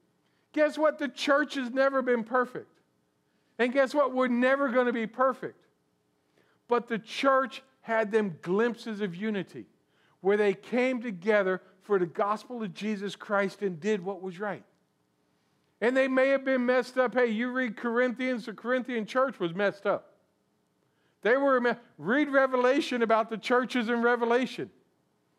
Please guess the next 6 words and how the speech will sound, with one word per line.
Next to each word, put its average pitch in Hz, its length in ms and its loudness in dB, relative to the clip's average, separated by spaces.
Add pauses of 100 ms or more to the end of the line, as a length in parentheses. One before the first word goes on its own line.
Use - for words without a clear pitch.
(400)
Yeah, 196 220 2 (140)
I 196 140 4
think 233 320 -2
very 240 380 2
t-, 240 60 -10 (200)
much 214 480 -2